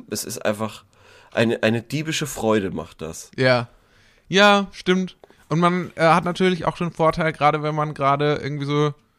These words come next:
Speaker 2: kein Fotomodell zur Hand hat und auch so kein
Speaker 1: Ja,
Speaker 2: Selfie
Speaker 1: genau,
Speaker 2: machen
Speaker 1: genau.
Speaker 2: will, dann kann man
Speaker 1: Ja.
Speaker 2: trotzdem Leute auf dem Bild und <laughs> man muss,
Speaker 1: Ja.
Speaker 2: man muss quasi nicht bloß das rohe Gebäude
Speaker 1: An sich,
Speaker 2: fotografieren, sondern man
Speaker 1: an
Speaker 2: fängt
Speaker 1: sich
Speaker 2: ja so ein
Speaker 1: find ich
Speaker 2: bisschen die Situation ein, wie sie tatsächlich ist. Es hat, finde ich, einen dokumentarischen Ansatz.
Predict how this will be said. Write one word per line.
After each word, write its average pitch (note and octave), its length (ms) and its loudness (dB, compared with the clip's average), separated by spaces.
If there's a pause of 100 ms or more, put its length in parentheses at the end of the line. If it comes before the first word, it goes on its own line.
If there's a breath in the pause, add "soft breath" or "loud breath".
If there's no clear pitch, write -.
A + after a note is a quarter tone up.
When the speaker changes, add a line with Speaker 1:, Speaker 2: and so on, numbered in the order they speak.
(300)
Speaker 2:
kein D3+ 300 2
Fotomodell D3 680 2
zur C3 160 -2
Hand D3 260 0
hat C#3+ 160 2
und B2 120 -4
auch B2 140 -2
so - 100 -10
kein C3 220 0
Speaker 1:
Ja, C#3 160 6
Speaker 2:
Selfie E3 140 4
Speaker 1:
genau, D3 140 6
Speaker 2:
machen D3 160 8
Speaker 1:
genau. C#3 120 8
Speaker 2:
will, C#3 140 6 (300 loud breath)
dann D3 200 -6
kann E3 200 -2
man G3 120 2
Speaker 1:
Ja. - 80 -2
Speaker 2:
trotzdem A3+ 260 0
Leute D3+ 320 6
auf C3+ 160 4
dem C3 140 -4
Bild B2+ 320 0
und A#2 240 -6
<laughs> - 140 -4
man E3 200 2
muss, F#3 320 0
Speaker 1:
Ja. B2+ 260 6 (140)
Speaker 2:
man D#3 180 0
muss E3 220 -4
quasi D3 240 0
nicht D3+ 220 -2
bloß C#3+ 220 -4
das C#3+ 180 -10
rohe D#3 240 2
Gebäude C3 400 0
Speaker 1:
An C#3 160 4
sich, F3 140 2
Speaker 2:
fotografieren, B2 280 0
sondern B2 260 -4
man C#3 140 -2
Speaker 1:
an C#3+ 200 -10
Speaker 2:
fängt D3 200 6
Speaker 1:
sich F#3 80 4
Speaker 2:
ja E3+ 80 4
so F3 80 -2
ein F3 40 4
Speaker 1:
find D#3+ 100 0
ich - 40 0
Speaker 2:
bisschen F3 200 -2
die E3+ 80 -2
Situation E3 480 -2
ein, D#3 180 -6
wie D3+ 80 -6
sie D3+ 100 -8
tatsächlich D3+ 400 -10
ist. C#3 80 -6
Es - 140 -12
hat, F3+ 160 -2
finde F#3 140 -4
ich, D#3+ 80 -12
einen D#3+ 80 -8
dokumentarischen D3+ 1080 0
Ansatz. A2 540 -10